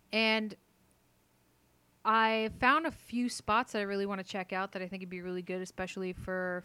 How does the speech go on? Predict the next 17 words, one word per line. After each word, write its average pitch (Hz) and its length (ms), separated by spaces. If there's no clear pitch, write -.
footage. 277 460
And 190 340
I 185 80
can't 214 240
wait 202 140
for 214 80
you 196 80
guys 190 200
to 190 80
see 247 340
it. 226 40
I 185 120
can't 196 240
wait 190 200
to 185 320
do 202 300
this. 262 420